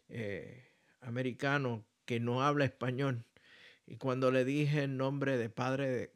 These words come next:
Padre de Corazón, se quedó pensando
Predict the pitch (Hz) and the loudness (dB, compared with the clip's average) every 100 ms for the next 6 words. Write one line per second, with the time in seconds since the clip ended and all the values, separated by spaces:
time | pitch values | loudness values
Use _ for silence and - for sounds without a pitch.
0 | - 123 131 143 131 - 120 104 - 147 | -4 -2 0 0 -2 -2 -4 -4 -2 -2
1 | 113 104 _ - - - _ - 127 127 | -2 -6 _ -20 -20 -20 _ -6 -4 0
2 | 127 127 156 135 143 139 143 135 120 110 | 0 2 0 0 2 2 2 2 0 0